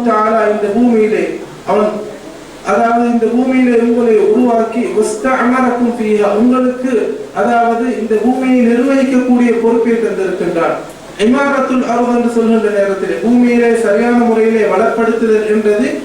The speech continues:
ஒவ்வொரு முஸ்லிமுக்கும் இருக்க வேண்டிய பொறுப்பாக இருக்கின்றது. எனவே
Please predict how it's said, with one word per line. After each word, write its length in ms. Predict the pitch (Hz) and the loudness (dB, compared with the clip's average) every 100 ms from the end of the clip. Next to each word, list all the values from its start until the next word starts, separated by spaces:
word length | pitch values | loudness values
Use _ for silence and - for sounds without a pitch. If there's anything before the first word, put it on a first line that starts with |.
| - | -4
ஒவ்வொரு 300 | 214 254 269 | 0 2 2
முஸ்லிமுக்கும் 580 | 240 - 254 269 269 247 | 0 -2 -2 -2 0 2
இருக்க 240 | 240 240 | 2 2
வேண்டிய 320 | 233 226 226 226 214 | 2 2 2 0 0
பொறுப்பாக 400 | 214 208 202 190 | 2 2 0 0
இருக்கின்றது. 500 | 180 185 170 160 143 143 - - | -2 -4 -4 -4 -4 -6 -14 -8
எனவே 360 | 196 240 269 | -2 0 0